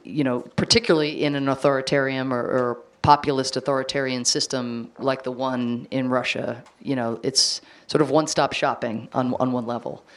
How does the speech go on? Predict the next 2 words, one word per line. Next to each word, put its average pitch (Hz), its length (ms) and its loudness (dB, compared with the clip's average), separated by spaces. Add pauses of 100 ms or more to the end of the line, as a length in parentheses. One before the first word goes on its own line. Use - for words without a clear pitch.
(540)
Um, 139 640 4 (1160)
however, 165 600 8